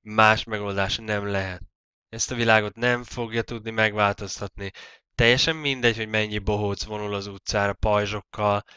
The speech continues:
meg akármikkel. Nincs jelentősége. Úgyis mindig több rendőr lesz az utcán. Még mindenhez hadd tegyek hozzá egy újabb különlegességet és véletlen egybeesést.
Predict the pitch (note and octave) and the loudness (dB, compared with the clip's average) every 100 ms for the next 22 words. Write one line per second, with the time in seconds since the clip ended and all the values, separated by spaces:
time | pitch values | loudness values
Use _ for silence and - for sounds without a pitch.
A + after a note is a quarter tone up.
0 | _ _ _ A2 G2 G2+ G#2 G2 G2 G2 | _ _ _ -2 -2 4 4 4 -2 -8
1 | - - G2 G2 - _ _ _ _ _ | -8 -2 0 0 -4 _ _ _ _ _
2 | _ A#2 A#2 A2+ A2+ G#2 G2 G2+ F#2+ G2+ | _ -8 -4 2 2 2 -2 -6 -6 -6
3 | F#2+ F2+ - _ _ _ F3 C#3 C3+ C3 | -6 -8 -12 _ _ _ -8 -6 0 2
4 | B2 - A2+ A2 G#2+ G#2 - G#2+ G#2 G#2 | 2 0 -4 -4 -2 -2 -4 -4 0 -2
5 | G2+ G2+ G2 F#2+ G2+ G2 F#2 - F#2 E2+ | -2 -4 -4 -4 -8 -12 -12 -10 -10 -12
6 | _ _ _ - - _ - B2 D#3 D3+ | _ _ _ -20 -20 _ -8 -6 -4 2
7 | B2 A#2 - C3+ - A2+ G#2+ - A2+ G2+ | 2 2 0 -4 -4 -4 -4 -4 -6 -4
8 | G#2 G2+ G#2 B2 A#2+ G2+ F#2 F2+ - A#2+ | 0 0 0 -4 0 0 0 -6 -8 -4
9 | G#2+ G2 F#2 F2+ - G2+ F2+ F2+ - - | -2 -2 0 0 0 0 -4 -6 -8 -20
10 | _ _ _ _ G#2 - A2+ B2 A2+ F#2 | _ _ _ _ -10 -10 -4 -2 0 -2
11 | G2+ - A#2 G#2+ F2+ G2+ G2 G2+ F#2 F2+ | -6 0 0 0 -2 -2 -2 -4 -4 -6
12 | - | -8